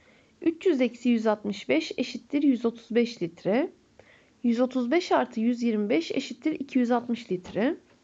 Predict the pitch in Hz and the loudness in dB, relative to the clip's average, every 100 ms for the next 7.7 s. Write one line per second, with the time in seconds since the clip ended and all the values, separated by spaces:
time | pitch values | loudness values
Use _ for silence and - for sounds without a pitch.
0 | _ _ _ - _ _ _ _ _ _ | _ _ _ -20 _ _ _ _ _ _
1 | _ 311 294 285 302 285 285 269 214 202 | _ 0 4 4 2 0 0 2 2 2
2 | 190 202 185 185 - 247 349 359 _ _ | 0 -2 -2 -4 0 2 2 -2 _ _
3 | _ _ _ _ - _ _ _ _ _ | _ _ _ _ -20 _ _ _ _ _
4 | 254 254 277 269 285 285 277 254 262 254 | -4 0 4 4 2 0 0 2 0 2
5 | 269 247 262 262 247 226 226 302 254 240 | 0 4 2 2 2 0 -2 0 2 2
6 | 254 - - 240 226 277 330 254 233 233 | 0 -6 -2 0 2 2 2 2 2 2
7 | 220 214 - 185 233 339 | 0 -2 -4 -2 -2 -4